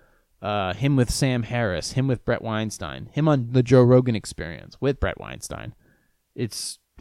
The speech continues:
he's got his own podcast. He's got all kinds of shit. Um, the guy stands for something.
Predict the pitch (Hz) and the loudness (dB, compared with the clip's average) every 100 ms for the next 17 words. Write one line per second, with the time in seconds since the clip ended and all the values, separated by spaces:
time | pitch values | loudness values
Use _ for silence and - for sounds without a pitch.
0 | _ 123 117 120 123 123 127 117 127 127 | _ -2 0 2 4 4 2 0 0 -2
1 | - 87 69 101 107 117 117 - _ _ | -4 -10 -10 -14 -4 -2 -2 -6 _ _
2 | _ _ _ _ 123 117 131 113 92 - | _ _ _ _ -6 -2 -2 -2 -6 -10
3 | 71 _ _ _ _ _ _ _ _ _ | -12 _ _ _ _ _ _ _ _ _
4 | _ _ _ 98 92 76 60 50 _ _ | _ _ _ -8 -6 -8 -12 -18 _ _
5 | _ _ _ _ _ _ - 117 147 147 | _ _ _ _ _ _ -14 -2 0 0
6 | - 117 117 - 107 104 87 78 - - | 2 2 2 -2 -2 -2 -4 -8 -10 -16